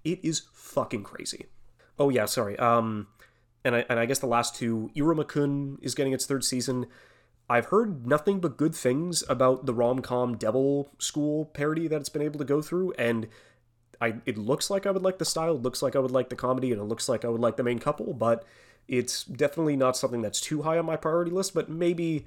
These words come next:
at some point in the future, closer to its end, I'll give it a shot. Same deal, but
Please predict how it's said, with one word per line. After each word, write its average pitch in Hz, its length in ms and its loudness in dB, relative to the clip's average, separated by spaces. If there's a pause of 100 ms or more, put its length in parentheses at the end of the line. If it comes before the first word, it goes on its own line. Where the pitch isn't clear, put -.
(440)
at 135 100 0
some 139 180 4
point 135 180 2
in 123 40 4
the 117 60 0
future, 123 340 -4
closer 147 380 -4
to 127 120 -4
its 110 140 -4
end, 107 240 -4
I'll 101 220 -4
give 107 140 -4
it 104 40 -4
a 101 60 -8
shot. - 320 -8 (240)
Same 170 360 0
deal, 147 360 4
but 110 360 2